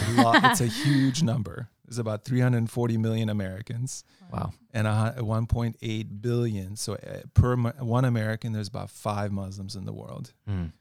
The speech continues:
Speaker 1: times five. So it's a huge number.
Speaker 3: Yeah.
Speaker 1: And if you say Muslims believe X, you're immediately wrong.
Speaker 3: That's true.
Speaker 2: Mm.
Speaker 3: Yeah,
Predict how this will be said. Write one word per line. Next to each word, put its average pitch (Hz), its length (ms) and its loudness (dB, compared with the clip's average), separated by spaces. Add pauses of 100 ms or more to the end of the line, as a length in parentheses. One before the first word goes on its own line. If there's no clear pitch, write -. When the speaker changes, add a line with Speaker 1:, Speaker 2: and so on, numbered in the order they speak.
(160)
Speaker 1:
times 104 340 -4
five. - 360 -12
So - 240 -8 (500)
it's - 120 -20
a - 20 -6
huge 156 280 0
number. 110 340 -2 (340)
Speaker 3:
Yeah. 90 160 -4 (460)
Speaker 1:
And 113 280 -2
if 107 120 -10
you 110 60 -6
say 107 280 0
Muslims 113 400 0
believe 104 440 -2
X, - 480 -4 (600)
you're 117 180 2
immediately 107 400 0
wrong. 101 380 -6 (140)
Speaker 3:
That's - 240 -2
true. 202 180 4
Speaker 2:
Mm. 180 200 0
Speaker 3:
Yeah, 95 200 4